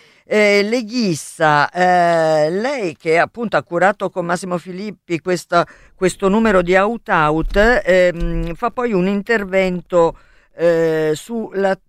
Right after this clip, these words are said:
tesi sull'animalità tra filosofia e scienza del vivente e critica del potere. Lo so che riassumere un intervento così <laughs> denso e importante è, è, è quasi una bestemmia, però ci aiuti, cioè ci, ci stuzzichi,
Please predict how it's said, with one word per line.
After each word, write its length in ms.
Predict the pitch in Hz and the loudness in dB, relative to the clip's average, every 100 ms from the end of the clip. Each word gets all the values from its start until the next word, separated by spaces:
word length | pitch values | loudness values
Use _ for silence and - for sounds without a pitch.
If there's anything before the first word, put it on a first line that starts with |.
| 185 170 | -12 -10
tesi 360 | - 240 226 196 | -4 -2 -2 -4
sull'animalità 960 | - 190 185 190 190 190 190 - 208 | -4 0 0 0 -2 -4 -4 -4 -4
tra 180 | 196 185 | -2 -6
filosofia 720 | - 214 202 190 214 - 220 | -4 -2 0 0 -4 -4 -2
e 40 | 185 | 0
scienza 520 | - 220 214 202 202 | -2 -4 -6 -6 -6
del 160 | 180 | -6
vivente 680 | 180 226 185 170 165 - 185 | -4 -4 -2 -4 -6 -6 -6
e 160 | - 180 | -6 -8
critica 520 | - 180 180 160 156 | -4 -6 -4 -6 -4
del 180 | 147 143 | -4 -6
potere. 640 | - 143 135 117 117 143 - | -6 -8 -6 -6 -4 -6 -8
Lo 180 | 160 185 | -4 -2
so 200 | 190 233 - | 0 -2 -2
che 160 | 156 | -4
riassumere 560 | 143 143 135 - 160 170 | -4 -4 -6 -6 -4 -2
un 140 | 160 | -2
intervento 680 | 151 147 156 139 160 160 165 - - _ | -2 -4 -6 -2 -2 -2 -4 -6 -12 _
così 440 | - 151 170 - 247 | -4 -2 -2 -4 -4
<laughs> 20 | |
denso 320 | 170 175 185 | 0 0 0
e 40 | 175 | -2
importante 760 | 147 156 135 165 165 170 175 - - - | -2 -4 0 2 2 2 -2 -2 -10 -18
è, 400 | - 151 143 139 | -6 -2 0 0
è, 20 | 123 | -2
è 240 | 131 147 | -4 -2
quasi 220 | 156 156 | 0 2
una 140 | 160 151 | 2 0
bestemmia, 560 | 151 - - 147 143 | -2 -2 0 0 0
però 200 | 139 175 | 2 2
ci 120 | 190 156 | 2 0
aiuti, 680 | 151 165 156 175 160 151 143 | -2 -4 -4 -2 0 0 -2
cioè 220 | 151 135 | -2 -2
ci, 220 | - 117 | -4 -12
ci 160 | - 180 | -8 -8
stuzzichi, 880 | - - 240 - - 147 135 120 | -8 -14 -14 -12 -10 -8 -6 -6